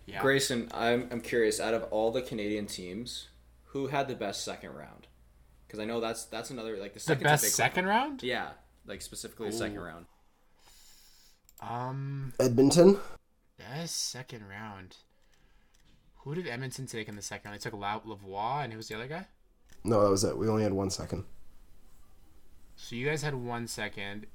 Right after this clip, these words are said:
Speaker 1: Uh, Vancouver took Hoglander. Montreal took Struble.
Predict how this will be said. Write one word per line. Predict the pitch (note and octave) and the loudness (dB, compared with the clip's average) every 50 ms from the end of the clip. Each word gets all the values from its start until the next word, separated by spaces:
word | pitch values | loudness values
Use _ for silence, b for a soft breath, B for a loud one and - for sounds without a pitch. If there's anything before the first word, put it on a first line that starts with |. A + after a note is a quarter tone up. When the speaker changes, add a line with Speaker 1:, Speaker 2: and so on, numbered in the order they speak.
| - - | -6 -4
Speaker 1:
Uh, | G2+ G2+ G2+ G2 G2 G2+ G2 G2 G2 G2 - - | -2 0 0 0 0 0 -2 -2 -4 -6 -8 -8
Vancouver | G#2+ A2 A2+ A#2+ - C#3 C3 C#3+ | -6 -6 -6 -6 -8 -8 -8 -8
took | C#3 - C#3 C3 - | -8 -8 -10 -10 -10
Hoglander. | - - A2+ A2+ A2 G#2+ G#2+ G2 F#2 F#2 F#2 F#2 F#2+ G2 G#2+ A#2+ C3+ C#3 - - - - - - - - - - - - - - | -8 -4 -4 -4 -4 -4 -6 -6 -6 -6 -6 -8 -6 -6 -6 -6 -8 -10 -14 -18 -20 -20 -20 -20 -18 -18 -18 -18 -18 -16 -10 -8
Montreal | A2 A#2 A2+ - - C3+ C3 C3 | -8 -6 -6 -6 -6 -4 -4 -4
took | - - - - - - - | -6 -6 -8 -10 -10 -12 -12
Struble. | - - - - - - - - A#2 G#2+ G#2+ G2+ F#2+ F#2+ F#2+ G2+ A2 B2 B2 | -12 -12 -12 -12 -14 -14 -12 -10 -8 -6 -6 -6 -6 -6 -6 -6 -6 -8 -10